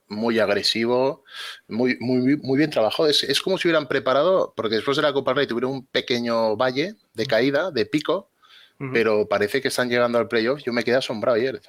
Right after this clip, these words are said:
Speaker 1: Dice, bueno, y, y Vidorreta también. El pobre hombre está en el banquillo diciendo,
Speaker 3: No, es que
Speaker 1: eh, "¿qué está pasando aquí?". De hecho, que hace, creo, diez días, Unicaja ya ganó a Lenovo,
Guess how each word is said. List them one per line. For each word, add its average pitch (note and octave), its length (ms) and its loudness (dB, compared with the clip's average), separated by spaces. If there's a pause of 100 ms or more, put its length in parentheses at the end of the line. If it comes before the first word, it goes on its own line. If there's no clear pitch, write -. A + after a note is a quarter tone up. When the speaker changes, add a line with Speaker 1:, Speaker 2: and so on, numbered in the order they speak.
Speaker 1:
Dice, F2+ 340 -12
bueno, A2+ 240 0
y, G2 100 0
y G2 280 0
Vidorreta G2 560 -2
también. G#2+ 260 -2 (540)
El A2+ 120 0
pobre A#2 200 2
hombre A2+ 160 0
está B2 160 -2
en A#2+ 60 4
el A#2 60 4
banquillo A2+ 440 2
diciendo, G2 600 -4 (580)
Speaker 3:
No, C3 180 -12
es B2 80 -12
que G2 340 2
Speaker 1:
eh, F#2 60 -2
"¿qué C3 80 0
está - 220 -2
pasando A#2 360 0
aquí?". C#3 280 -4 (180)
De A#2 180 -2
hecho, C3 160 0
que - 100 -2
hace, B2+ 460 2
creo, A2 500 4
diez G#2 200 0
días, B2 320 0
Unicaja A2+ 500 -2
ya B2+ 180 0
ganó B2+ 380 -2
a F#2 80 0
Lenovo, A#2+ 440 -2